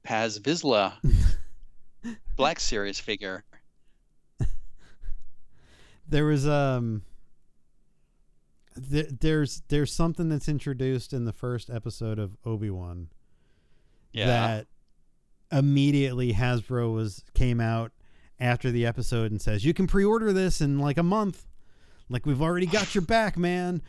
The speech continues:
Speaker 2: We know with Baby
Speaker 1: Yeah.
Speaker 2: Yoda, you were all bitching that there was no, um,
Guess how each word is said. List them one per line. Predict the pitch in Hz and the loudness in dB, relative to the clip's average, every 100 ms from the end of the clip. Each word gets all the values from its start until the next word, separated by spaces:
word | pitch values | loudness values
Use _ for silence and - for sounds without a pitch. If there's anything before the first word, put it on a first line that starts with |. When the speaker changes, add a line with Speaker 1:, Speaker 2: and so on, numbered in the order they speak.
| - - - | -14 -18 -4
Speaker 2:
We | 123 156 | 2 4
know | 175 190 | 4 2
with | 190 - | 0 2
Baby | 202 208 | 2 4
Speaker 1:
Yeah. | 208 208 | 4 4
Speaker 2:
Yoda, | 214 202 | 4 4
you | 175 160 | 4 4
were | 170 | 4
all | 180 | 2
bitching | 147 170 - 196 | 2 0 2 -2
that | 190 | 0
there | 196 | 0
was | 190 180 | 0 0
no, | 196 185 160 - - | 0 -2 -6 -14 -2
um, | 151 165 165 160 160 | 0 0 0 -4 -6